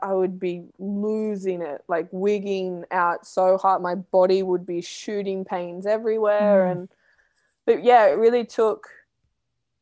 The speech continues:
Speaker 1: like, another few months to kind of really find out what was wrong. They diagnosed me with post-viral syndrome. Essentially, it was just, um, the virus hit me so hard that my body,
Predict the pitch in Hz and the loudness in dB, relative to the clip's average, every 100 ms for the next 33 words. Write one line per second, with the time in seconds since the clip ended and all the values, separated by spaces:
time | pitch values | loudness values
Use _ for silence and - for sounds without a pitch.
0 | - 190 185 _ _ _ _ _ 196 202 | 0 0 0 _ _ _ _ _ -4 2
1 | 196 196 196 - 190 185 180 180 - - | 4 4 4 0 -2 0 -2 -4 -16 -8
2 | 202 185 196 180 180 180 180 180 175 _ | -6 -2 -2 0 -2 -2 0 0 -4 _
3 | - 185 180 175 175 185 - 190 196 196 | 0 0 4 2 2 0 0 -2 -2 0
4 | 196 262 - 190 190 190 196 190 202 202 | 0 -2 -4 0 0 0 2 2 2 -2
5 | 202 202 190 185 185 - _ 185 180 - | -6 -6 -4 -2 -4 -8 _ -2 -2 0
6 | 165 170 185 - 190 202 214 202 190 185 | 2 2 -2 -6 -6 -4 -4 -6 -8 -8
7 | - 180 170 185 175 170 - _ _ _ | -6 -6 -6 -6 -6 -8 -10 _ _ _
8 | _ _ - 180 175 175 180 180 185 185 | _ _ -2 0 0 -2 4 6 8 4
9 | - 208 185 180 - 175 185 175 170 175 | -2 -8 -8 -8 -4 -2 2 4 4 2
10 | 170 165 160 185 170 180 175 170 170 165 | 0 -2 -2 -4 -6 -4 -4 -2 -2 -4